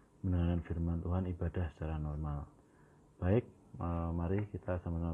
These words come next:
belajar. Paskahan ini, eh, kita memperingati kebangkitan Tuhan Yesus. Eh, mari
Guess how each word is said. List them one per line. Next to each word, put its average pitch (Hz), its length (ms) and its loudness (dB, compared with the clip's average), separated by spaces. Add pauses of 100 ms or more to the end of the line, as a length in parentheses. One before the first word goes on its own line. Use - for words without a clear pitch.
belajar. 104 560 4 (720)
Paskahan 87 560 0
ini, 101 400 2 (320)
eh, 76 160 -6
kita 87 240 -2
memperingati 85 800 -2
kebangkitan 85 560 -4
Tuhan 82 320 -4
Yesus. 107 320 -4 (880)
Eh, 82 320 -2
mari 87 400 0